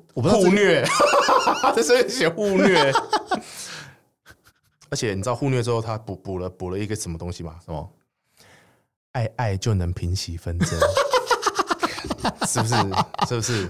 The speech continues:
Speaker 1: 哎，我，我觉得我好像不能讲这个，但是
Speaker 2: 啊？<laughs> 不是，你，
Speaker 1: 对。
Speaker 2: 你讲过啦，你爱爱平息纷争，你讲过啦。
Speaker 1: 爱爱平息纷争，我讲过了。
Speaker 2: 对啊。你记得吗？
Speaker 1: 我什么时候讲过？
Speaker 2: <laughs> 有一个人不是要用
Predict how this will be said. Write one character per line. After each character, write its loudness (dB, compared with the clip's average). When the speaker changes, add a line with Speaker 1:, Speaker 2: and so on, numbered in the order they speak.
Speaker 1:
哎， 4
我， 4
我 2
觉 0
得 4
我 6
好 2
像 -2
不 0
能 2
讲 -2
这 -4
个， 0
但 2
是 2
Speaker 2:
啊？ -10
<laughs> -20
不 -2
是， 2
你， 2
Speaker 1:
对。 0
Speaker 2:
你 -2
讲 -2
过 0
啦， -2
你 -2
爱 0
爱 2
平 -2
息 -4
纷 0
争， -2
你 -2
讲 -8
过 -6
啦。 -8
Speaker 1:
爱 -2
爱 2
平 -2
息 -2
纷 -2
争， 0
我 -2
讲 -6
过 -4
了。 -6
Speaker 2:
对 -4
啊。 -2
你 -10
记 -6
得 -6
吗？ -10
Speaker 1:
我 -8
什 -6
么 -4
时 -6
候 -8
讲 -14
过？ -16
Speaker 2:
<laughs> -14
有 -2
一 2
个 0
人 2
不 -4
是 -4
要 0
用 -4